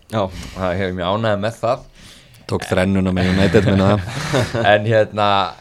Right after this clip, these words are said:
Speaker 2: en sko, ég, einhvern tíma sagði Mourinho það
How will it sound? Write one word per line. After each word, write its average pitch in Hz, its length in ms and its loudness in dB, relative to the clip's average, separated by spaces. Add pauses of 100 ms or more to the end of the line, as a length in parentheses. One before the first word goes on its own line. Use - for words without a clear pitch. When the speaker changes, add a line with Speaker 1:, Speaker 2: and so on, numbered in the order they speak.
(140)
Speaker 2:
en 107 240 -4 (320)
sko, 98 220 -6 (1080)
ég, 98 140 -20 (180)
einhvern 123 280 -8
tíma 143 140 -4
sagði 143 220 0
Mourinho 131 320 -2
það 117 280 2